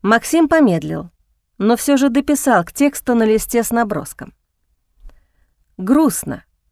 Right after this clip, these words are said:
Мне тоже. Всё чужое. В другой стране сложно чувствовать себя как-то иначе. Пролила любимый лак.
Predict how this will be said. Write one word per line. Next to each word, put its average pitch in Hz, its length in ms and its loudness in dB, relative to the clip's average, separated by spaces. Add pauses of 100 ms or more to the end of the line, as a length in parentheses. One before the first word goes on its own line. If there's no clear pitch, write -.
(520)
Мне 196 340 2
тоже. 143 520 -4 (1040)
Всё 185 280 -2
чужое. 185 600 -2 (840)
В 170 80 -6
другой 190 380 4
стране 196 460 2
сложно 294 560 2
чувствовать 226 600 0
себя 262 280 0
как-то 185 420 0
иначе. 196 540 -2 (1000)
Пролила 233 520 4
любимый 269 440 2
лак. 165 340 -6